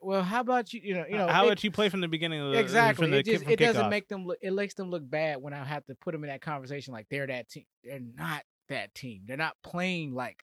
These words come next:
Speaker 1: that team. They don't even have the mentality of that, you know, of being that next, you know, that next step." They are regressing, and they're starting to regress fast. So, uh,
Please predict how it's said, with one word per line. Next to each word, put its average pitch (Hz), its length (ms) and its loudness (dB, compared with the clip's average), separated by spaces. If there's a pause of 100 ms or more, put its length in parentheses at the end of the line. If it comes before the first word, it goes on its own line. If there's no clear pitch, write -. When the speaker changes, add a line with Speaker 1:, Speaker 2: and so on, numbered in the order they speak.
(140)
Speaker 1:
that 143 280 -6
team. 127 340 -10
They 139 100 -6
don't 196 160 -6
even 180 160 -6
have 165 120 -2
the 156 60 -6
mentality 151 640 -4
of 131 160 -14
that, 120 200 -10 (200)
you 170 160 -10
know, 123 180 -8 (320)
of 131 80 -14
being 160 280 -6
that 151 200 -4
next, - 420 -10
you 143 100 -12
know, 127 100 -10
that 131 180 -10
next 151 280 -10
step." 180 340 -4
They 180 180 -2
are 147 200 -2
regressing, 143 720 0 (800)
and 120 120 -10
they're 131 100 -6
starting 180 280 2
to 160 60 2
regress 131 360 -2
fast. - 600 -8
So, 98 320 -12 (460)
uh, 117 380 -8